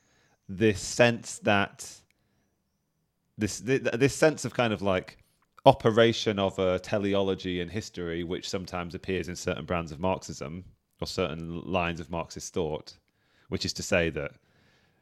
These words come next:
socialism is inevitable and the, the, the, the development of class consciousness amongst the working class and the movement from,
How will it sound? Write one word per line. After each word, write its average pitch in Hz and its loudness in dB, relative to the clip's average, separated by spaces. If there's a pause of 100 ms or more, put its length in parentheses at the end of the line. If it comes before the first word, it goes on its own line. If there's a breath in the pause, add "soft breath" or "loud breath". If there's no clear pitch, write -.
(280)
socialism 98 0
is 131 -4
inevitable 123 0
and 82 -8
the, 85 -4 (240)
the, 87 -4 (260 soft breath)
the, 82 0 (320 soft breath)
the 82 0
development 101 2
of 87 -6
class - 0
consciousness 120 -4
amongst 110 -4
the 113 -2
working 117 0
class 147 -4
and 92 -6
the 95 -4
movement 98 -2
from, 98 0